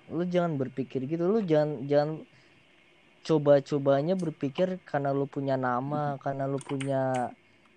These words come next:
Speaker 1: jabatan, karena lu punya
Speaker 2: <clears throat>
Speaker 1: kuasa, bahwa semua orang tidak akan melawan
Speaker 2: Iya, jangan lu
Speaker 1: atau
Speaker 2: pikir
Speaker 1: tidak
Speaker 2: semua orang
Speaker 1: akan
Speaker 2: bakal tunduk sama
Speaker 1: sejalan,
Speaker 2: lu, anjing.
Speaker 1: nggak sejalan dengan lu. Iya, jangan. Lu, itu lu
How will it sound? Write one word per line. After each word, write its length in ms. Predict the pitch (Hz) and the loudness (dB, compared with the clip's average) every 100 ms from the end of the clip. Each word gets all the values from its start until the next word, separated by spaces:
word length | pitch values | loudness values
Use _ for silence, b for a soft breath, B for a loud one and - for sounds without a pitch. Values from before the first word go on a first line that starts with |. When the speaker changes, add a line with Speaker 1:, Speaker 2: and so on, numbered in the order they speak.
| _ _ _ _ _ - | _ _ _ _ _ -16
Speaker 1:
jabatan, 720 | 147 135 131 127 - 147 139 131 | -2 0 2 0 -2 -4 -4 -4
karena 320 | 139 135 131 | -4 0 2
lu 200 | 202 139 | 4 2
punya 240 | 135 139 135 | -2 -6 -6
Speaker 2:
<clears throat> 40 | |
Speaker 1:
kuasa, 480 | - 135 135 - 170 151 143 | -4 -6 -4 -4 -4 -4 -4
bahwa 240 | 131 135 | -2 -2
semua 320 | 135 143 139 | -2 -4 -2
orang 320 | 135 139 151 165 170 - - - _ _ _ _ _ _ _ | 0 0 0 -2 -10 -16 -20 -20 _ _ _ _ _ _ _
tidak 320 | 135 135 135 - | -2 0 0 -2
akan 400 | 127 - 151 147 | -8 -6 -6 -4
melawan 800 | 143 139 135 139 156 156 160 165 - | 0 2 2 2 0 0 -6 -12 -10
Speaker 2:
Iya, 240 | - 175 147 | -2 4 4
jangan 160 | 127 127 | 4 4
lu 80 | 135 | 6
Speaker 1:
atau 100 | 147 | 4
Speaker 2:
pikir 300 | 135 196 226 | 4 4 4
Speaker 1:
tidak 80 | - | 6
Speaker 2:
semua 160 | 139 | 8
orang 160 | 185 233 | 10 8
Speaker 1:
akan 80 | 160 | 6
Speaker 2:
bakal 180 | 147 143 | 6 6
tunduk 400 | 151 143 139 - | 4 4 2 0
sama 240 | 151 147 170 226 | -2 0 0 0
Speaker 1:
sejalan, 80 | 254 | 2
Speaker 2:
lu, 200 | 247 240 | 2 4
anjing. 240 | 208 185 - | 2 -2 -2
Speaker 1:
nggak 160 | 131 | -2
sejalan 480 | 123 131 127 131 139 | -2 -8 -6 -2 -2
dengan 300 | 131 127 127 | -4 -6 -8
lu. 140 | 131 127 131 | -6 -6 -6
Iya, 240 | 156 208 160 | -4 -4 0
jangan. 480 | 165 233 254 165 135 147 _ - _ - - - | 0 2 0 -4 -6 -10 _ -20 _ -20 -20 -6
Lu, 240 | 160 190 190 - _ _ _ _ _ _ _ - - _ _ _ | 0 2 2 -2 _ _ _ _ _ _ _ -20 -20 _ _ _
itu 200 | 175 226 | -6 -2
lu 180 | 240 247 | 0 0